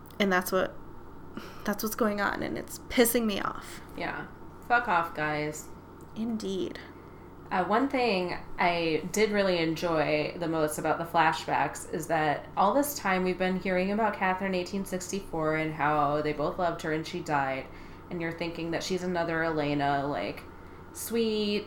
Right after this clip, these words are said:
Speaker 2: but ultimately really passive, just lets things happen to her. But then, in the past, we see that Catherine is this vampire boss who is just doing whatever the fuck she wants, and it's, the tables are turned on the Salvatore brothers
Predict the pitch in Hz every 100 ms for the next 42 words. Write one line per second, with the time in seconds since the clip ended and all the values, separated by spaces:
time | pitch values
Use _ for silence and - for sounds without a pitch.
0 | - 185 165 - - 170 170 180 165 165
1 | 160 160 156 156 156 160 165 - 151 151
2 | - 147 147 139 147 151 156 147 170 165
3 | 165 143 139 147 147 143 135 147 - -
4 | - - 151 220 214 170 170 165 - -
5 | - 185 175 208 170 156 185 175 185 160
6 | 160 156 190 240 226 196 175 175 160 160
7 | 180 185 165 151 143 151 147 - - -
8 | 175 156 156 131 190 220 - - 196 208
9 | 175 156 151 180 180 170 175 185 196 175
10 | 170 175 170 156 156 170 147 151 - -
11 | 170 156 160 - 175 185 - 214 233 208
12 | 180 - 185 185 156 156 160 160 165 160
13 | 151 147 131 139 139 151